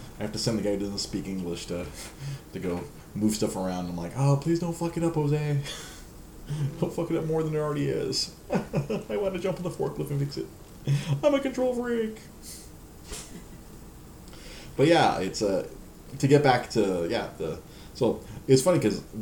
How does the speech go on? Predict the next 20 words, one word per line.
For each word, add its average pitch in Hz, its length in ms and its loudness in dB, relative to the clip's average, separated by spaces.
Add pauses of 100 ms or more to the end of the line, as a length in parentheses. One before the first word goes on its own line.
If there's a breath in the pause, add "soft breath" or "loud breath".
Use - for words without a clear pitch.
we 110 140 4
thought, 113 320 2
"Oh, 95 160 2
okay, 90 200 -2
cool," 87 260 -2
'cause 85 180 -8
we 104 140 2
have 95 180 0
thousands 85 460 -4
of - 80 -10
Vita 82 200 -4
games. 71 320 -8
So, 92 80 -6
like, 80 160 -6
my 98 120 -2
bo-, 101 160 -2
like, 110 140 0
s-, - 300 -6
oh 143 100 2
yeah, 104 100 0